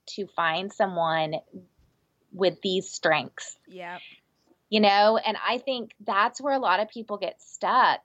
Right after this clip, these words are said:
Speaker 1: is in that piece of, um, delegation. Like, people, and I knew I wanted to be big. I, I, we do things big in Texas. So I wanted this,
Speaker 2: <laughs>
Speaker 1: the potential was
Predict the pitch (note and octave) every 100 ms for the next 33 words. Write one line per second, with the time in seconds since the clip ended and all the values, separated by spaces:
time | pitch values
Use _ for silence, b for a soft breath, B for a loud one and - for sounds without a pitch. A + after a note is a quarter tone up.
0 | - F#3+ F#3+ G3+ F#3+ D3+ - G3 G3+ G#3
1 | - F3 E3+ D#3+ E3 - F3 D#3 D#3 D#3+
2 | F#3 F#3 F#3+ E3+ A#3 - - - C3+ -
3 | - G3+ G#3 G3 F#3 F#3 B B B _
4 | _ _ _ _ _ _ _ - A#3+ A#3+
5 | A3 A#3+ C4+ C4 A3+ G3+ F#3 F#3+ F#3 E3+
6 | E3+ E3 D#3+ - A#3 C4+ - A#2 E3 G3
7 | F#3+ E3+ _ _ G3+ E3 F#3+ G3+ A3 G3
8 | F3+ F3+ E3+ - D#3+ - D3 - F3+ E3+
9 | F#3+ G3 A3 G#3 F#3 - B3 - C4+ C4
10 | C4 A#3 B3 A#3+ - B3 B3 A#3+ - G#3
11 | G3+ G3+